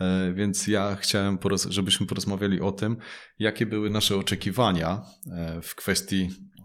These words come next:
e, zakładania firmy, bo każdy z nas pracował kiedyś na etacie. E, potem stwierdziliśmy, że chcemy założyć firmę, więc mieliśmy jakieś swoje oczekiwania, prawda? Jak to będzie wyglądało, jak założymy firmę?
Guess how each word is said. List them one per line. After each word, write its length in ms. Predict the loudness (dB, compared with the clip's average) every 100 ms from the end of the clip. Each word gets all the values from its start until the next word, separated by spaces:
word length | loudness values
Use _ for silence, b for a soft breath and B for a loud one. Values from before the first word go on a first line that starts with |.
| -10
e, 400 | -6 -6 -6 -2
zakładania 540 | -2 0 2 4 2
firmy, 300 | 2 0 0
bo 100 | 0
każdy 320 | 2 2 2 2
z 60 |
nas 160 | 2 0
pracował 480 | -2 -2 0 0 0
kiedyś 320 | 0 0 -2
na 120 | -2
etacie. 500 | 0 2 2 2 0 -2 B B B B -6
E, 380 | -2 0 -2 -6 -4
potem 520 | -2 0 0 0 0 -4
stwierdziliśmy, 640 | -10 -4 -2 0 -2 -4 -4
że 100 | -4
chcemy 280 | -2 0 0
założyć 420 | 0 -2 -4 -2
firmę, 340 | -2 -2 -2
więc 220 | -2 0
mieliśmy 320 | 2 2 0 -4
jakieś 240 | -2 -2
swoje 260 | 0 0 0
oczekiwania, 540 | -2 -2 0 0 -2
prawda? 500 | -8 -4 -2 -2 -4 B B 0
Jak 180 | 0
to 120 | 2 2
będzie 320 | 2 4 4
wyglądało, 600 | 2 2 4 4 4 4
jak 160 | 2
założymy 500 | 2 0 0 0 0
firmę? 400 | 0 0 0 -4